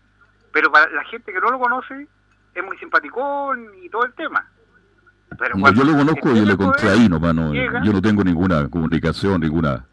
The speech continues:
Speaker 2: más allá de haberme tomado un, una bebida en el estadio con él un día y un par de veces nada más.
Speaker 1: Claro. Entonces, ahí vamos a llegar, Carlito Alberto. Por eso que tenemos que cuidarnos de eso, porque se va a destruir la democracia en Chile.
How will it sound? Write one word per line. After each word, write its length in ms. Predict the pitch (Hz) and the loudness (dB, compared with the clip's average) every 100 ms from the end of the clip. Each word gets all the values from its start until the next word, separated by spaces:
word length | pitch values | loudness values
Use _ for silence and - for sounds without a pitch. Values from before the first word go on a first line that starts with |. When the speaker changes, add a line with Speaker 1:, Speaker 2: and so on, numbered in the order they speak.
| _ | _
Speaker 2:
más 240 | 82 95 87 | -2 0 2
allá 520 | 92 98 82 71 60 - - - - 82 | 4 4 2 0 -4 -18 -20 -20 -10 0
de 60 | |
haberme 220 | 95 101 | 2 4
tomado 360 | 90 87 98 95 | 2 2 2 2
un, 240 | 87 80 - _ _ _ 92 | 0 -2 -6 _ _ _ -2
una 180 | 90 | 0
bebida 280 | 82 85 104 | 2 4 2
en 60 | 95 | 2
el 80 | 82 | 0
estadio 320 | - 101 92 | 0 0 0
con 140 | 85 | 0
él 100 | 92 | 0
un 140 | 87 85 | 0 2
día 340 | 95 98 82 | 2 2 2
y 160 | 80 80 | 2 2
un 120 | 80 | 0
par 200 | 95 87 | -2 0
de 120 | 85 | 0
veces 200 | 90 104 | 0 -2
nada 240 | 80 87 | 0 -2
más. 160 | 73 78 - - - - - - - - _ | -2 -4 -6 -20 -20 -20 -20 -20 -20 -20 _
Speaker 1:
Claro. 260 | 139 127 - _ _ _ _ _ _ _ _ _ 120 | -4 -4 -4 _ _ _ _ _ _ _ _ _ -20
Entonces, 440 | - 226 208 - _ | -6 -4 -4 -16 _
ahí 180 | 151 247 | -8 -6
vamos 260 | 339 320 254 | -8 -6 -6
a 40 | 214 | -6
llegar, 320 | 170 156 143 | -8 -8 -6
Carlito 360 | 139 131 127 | -10 -12 -14
Alberto. 380 | 123 117 120 - | -14 -12 -14 -10
Por 140 | 127 185 | -4 -4
eso 180 | 214 233 | -4 -8
que 100 | 202 | -8
tenemos 340 | 190 202 185 | -10 -12 -12
que 120 | 185 | -12
cuidarnos 420 | 170 165 202 202 | -10 -4 -2 -2
de 60 | 214 | -6
eso, 160 | 202 - - - _ - | -8 -14 -20 -20 _ -10
porque 460 | 185 208 202 190 _ _ _ | -10 -8 -10 -12 _ _ _
se 160 | 185 185 | -2 4
va 140 | 208 | 4
a 20 | |
destruir 440 | 214 - 196 190 202 | 4 -6 -10 -6 -6
la 100 | 196 | -6
democracia 600 | 196 180 208 202 - 160 | -8 -4 -4 -4 -12 -20
en 100 | - | -18
Chile. 340 | 214 214 123 | -20 -18 -20